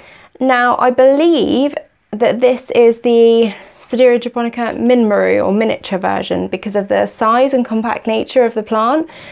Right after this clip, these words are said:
The actual Sederia japonica full size is bigger than this plant and the Rhynchostylis gi-, gigantea is much bigger. So for this cross to be this small, I believe it must be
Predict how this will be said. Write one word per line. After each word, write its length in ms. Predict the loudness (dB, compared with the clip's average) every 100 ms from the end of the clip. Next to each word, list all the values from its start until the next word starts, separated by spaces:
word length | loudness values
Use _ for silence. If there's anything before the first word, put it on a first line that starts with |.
| -20 -4
The 260 | 0 0
actual 320 | 0 -2 -2 -4
Sederia 360 | 0 2 2 -2
japonica 520 | -4 -2 -2 -2 -2
full 200 | 0 0
size 320 | 0 -2 -2
is 80 | -4
bigger 280 | -4 -2 -2
than 140 | -2
this 160 | -6 -6
plant 320 | -4 -2 -4
and 320 | -4 -4 -4
the 100 | -4
Rhynchostylis 500 | -2 -2 -4 -4 -4
gi-, 220 | -4 -10 -12 _
gigantea 560 | -2 0 -2 -2 -2
is 80 | 0
much 400 | 0 0 -4 -6
bigger. 300 | -4 -4 -6 -12 -20 -20
So 160 | -2 0
for 120 | 2
this 240 | 0 0 -6
cross 440 | -4 0 0 -2
to 100 | -8
be 460 | -4 -4 -4 -6 -8 -20 _
this 240 | -4 -4
small, 340 | -2 0 0 0
I 100 | -2
believe 260 | 0 0
it 100 | 0
must 300 | -2 -4 -6
be 400 | -6 -4 -2 -4